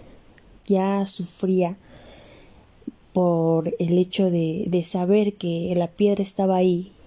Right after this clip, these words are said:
y que yo no la quería sacar porque estaba tan aferrada a la piedra que, mm, prefería tenerla ahí que me siguiera lastimando, ¿no?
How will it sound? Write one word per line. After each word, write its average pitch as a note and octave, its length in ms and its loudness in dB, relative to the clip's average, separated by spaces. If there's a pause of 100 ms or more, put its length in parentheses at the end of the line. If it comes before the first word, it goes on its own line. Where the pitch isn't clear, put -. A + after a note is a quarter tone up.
(680)
y G3+ 80 -2
que - 180 -2
yo G3 140 2
no G3+ 140 2
la F#3+ 140 0
quería F3+ 280 0
sacar F#3 400 -6
porque E3+ 520 -6 (440)
estaba G3+ 340 0
tan A3 220 0
aferrada F#3+ 460 0
a - 20 0
la E3+ 180 -4
piedra F3+ 380 0 (920)
que, F3 440 -2 (260)
mm, G#3+ 280 4 (140)
prefería A3+ 540 2 (580)
tenerla A3 520 2
ahí F#3+ 380 2 (420)
que F#3+ 100 2
me F3+ 140 2
siguiera F#3+ 340 2
lastimando, F3+ 680 -2
¿no? F#3 280 -4